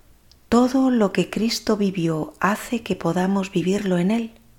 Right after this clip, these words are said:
y que Él lo viva en nosotros". El Hijo de Dios,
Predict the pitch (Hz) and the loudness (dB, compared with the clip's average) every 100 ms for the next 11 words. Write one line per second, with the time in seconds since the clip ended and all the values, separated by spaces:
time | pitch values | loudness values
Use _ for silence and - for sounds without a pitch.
0 | _ _ _ - _ - _ 196 185 196 | _ _ _ -20 _ -20 _ -6 -2 -2
1 | 220 269 240 190 180 185 180 170 165 - | 0 2 2 4 6 6 4 2 -2 -6
2 | 160 151 - - - - _ _ _ _ | -8 -10 -16 -14 -16 -18 _ _ _ _
3 | - _ _ _ _ _ _ - - - | -20 _ _ _ _ _ _ -20 -10 -2
4 | 175 185 226 220 196 190 220 - | -2 -2 0 0 2 0 0 -4